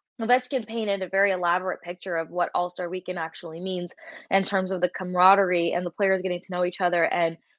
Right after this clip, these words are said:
you know, just 'cause they're the goats in this, Sidney Crosby and, and Ovechkin, doesn't mean that they're not looking at these other players and admiring what they're doing.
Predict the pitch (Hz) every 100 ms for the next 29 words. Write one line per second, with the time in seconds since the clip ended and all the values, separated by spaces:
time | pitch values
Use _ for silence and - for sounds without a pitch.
0 | - 208 190 190 226 - 262 214 240 226
1 | 202 226 262 247 - 185 190 180 202 -
2 | 185 185 - 180 185 190 196 175 - 190
3 | 180 175 202 - 202 190 220 202 208 202
4 | 202 202 190 196 202 196 185 180 170 -
5 | 196 196 180 170 170 175 190 208 208 185
6 | 175 175 175 180 170 190 202 190